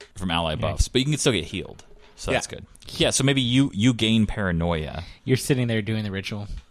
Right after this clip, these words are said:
Speaker 2: You're just concentrating, and you're snapping your arms like,
Speaker 1: Yeah.
Speaker 2: "Well, it worked."
Speaker 1: Yeah. <laughs> Yeah, so you gain, you gain paranoia for twenty-four hours.
Speaker 3: Mm.
Speaker 1: 'Cause, 'cause it'll last for forty-eight on their hand.
Speaker 3: Yeah, that sounds good.
Speaker 2: Okay.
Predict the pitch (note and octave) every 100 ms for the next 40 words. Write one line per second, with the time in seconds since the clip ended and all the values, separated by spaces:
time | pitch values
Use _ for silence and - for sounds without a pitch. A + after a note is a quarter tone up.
0 | - A2+ G2+ - G#2 - G#2+ G2 G2+ -
1 | G#2 G2 G2+ G2 - A2+ G2 - F#2+ F#2+
2 | G2+ G2+ - - - - _ _ - A2
3 | - B2+ D#3+ F#3+ F3+ - - G2+ - C#3+
4 | - G#3 - - F3+ - D3 - - F3
5 | - F#3+ - - F3 - D3 A2 - C#3
6 | D3 C#3 A#2 A#2 A#2+ A2+ G#2 A#2 A2 G2
7 | F#2+ F2 F#2+ F2 F2+ F#2 G#2 B2 - _
8 | _ _ - E3 D#3+ A2+ _ _ C#3+ A#2
9 | - A2+ A#2 G#2+ G2 G2+ G2 - G2 F#2+
10 | F2 E2 - - - - F#2 E2+ D2 A#1
11 | - - A#2+ G#2+ - - B2+ A#2 G2+ -
12 | G#2+ A2+ F#2